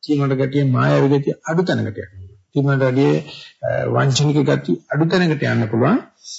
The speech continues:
ආන්න ඒ සඳහා ආදර්ශයක් වශයෙන් කියන්න තියෙන්නේ භාවනා ජීවිතය ගත කරනකොට, සීලය වඩනකොට, සමාධිය ටිකක් හරියාගෙන එනකොට,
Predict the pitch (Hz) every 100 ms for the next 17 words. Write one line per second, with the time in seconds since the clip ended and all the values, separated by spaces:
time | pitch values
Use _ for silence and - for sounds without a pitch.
0 | - 127 127 143 147 135 127 143 139 147
1 | 143 131 147 143 135 - _ _ _ -
2 | 131 147 147 - 127 - - 123 127 120
3 | 131 127 127 123 - 107 87 123 180 -
4 | _ _ 127 113 117 139 156 143 143 139
5 | 139 131 131 113 101 113 123 123 131 147
6 | - 98 127 - 120 120 110 104 107 107
7 | - - 107 - 113 113 110 113 113 113
8 | - - 104 110 113 104 101 120 131